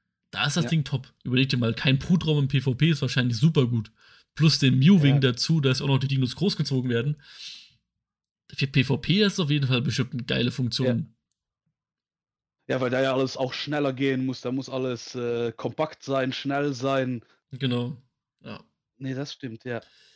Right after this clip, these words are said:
Speaker 1: Was man natürlich sagen muss, und das ist der Punkt, den wir auch gleich beim, beim nächsten und letzten Punkt ansprechen,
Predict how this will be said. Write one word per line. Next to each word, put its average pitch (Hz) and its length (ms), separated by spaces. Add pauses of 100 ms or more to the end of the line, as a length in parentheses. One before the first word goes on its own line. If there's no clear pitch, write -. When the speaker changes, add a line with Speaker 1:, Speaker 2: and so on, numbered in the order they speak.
(220)
Speaker 1:
Was - 120
man 202 80
natürlich 170 180
sagen 175 280
muss, 190 260
und 139 180
das 139 180
ist 151 100
der 139 80
Punkt, 156 300
den 139 120
wir 127 80
auch 117 60
gleich 135 160
beim, 127 180 (200)
beim 120 180
nächsten 143 280
und 127 80
letzten 151 280
Punkt 127 240
ansprechen, 127 580